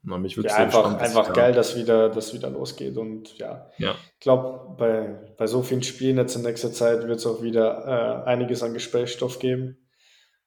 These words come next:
Speaker 2: Vielleicht auch die
Speaker 1: Oh ja.
Speaker 2: ein oder andere Schlägerei wieder.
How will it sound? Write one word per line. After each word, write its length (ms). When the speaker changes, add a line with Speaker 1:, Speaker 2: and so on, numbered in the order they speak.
Speaker 2:
Vielleicht 240
auch 140
die 120
Speaker 1:
Oh 40
ja. 140
Speaker 2:
ein 140
oder 200
andere 260
Schlägerei 600
wieder. 300